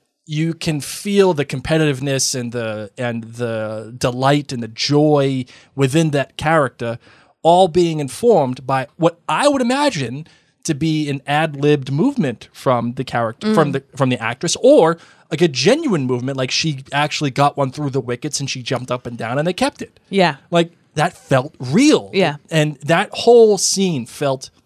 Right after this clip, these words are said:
Speaker 1: real to me. <coughs> Um,
Speaker 2: Just
Speaker 1: and I,
Speaker 2: like,
Speaker 1: and I
Speaker 2: just
Speaker 1: appreciate
Speaker 2: like
Speaker 1: that.
Speaker 2: my coughing.
Speaker 1: Yeah, <laughs> your coughing is, is
Speaker 2: It's real, my
Speaker 1: very
Speaker 2: friends.
Speaker 1: real.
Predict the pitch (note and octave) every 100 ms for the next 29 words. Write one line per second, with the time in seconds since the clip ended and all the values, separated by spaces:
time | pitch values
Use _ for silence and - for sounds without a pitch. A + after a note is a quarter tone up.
0 | _ _ _ _ _ _ _ _ C3+ A#2
1 | D3 E3 C3 - _ _ _ - G2 D#2
2 | _ - - - - - - - C3 A2+
3 | A2 A2+ G#2+ A2+ - _ _ _ _ _
4 | _ _ _ _ _ _ _ _ _ _
5 | _ - D#3 D3+ D#3+ C#3+ B2+ E3+ - E3
6 | E3+ E3+ - F3 E3+ C3 C3+ - C3 D3
7 | G#2 - - D3+ D3+ D3+ D3 C3+ A#2 A2
8 | - - C3 - F3 G3 D#3 D3+ C3+ C#3+
9 | B2 A2 A2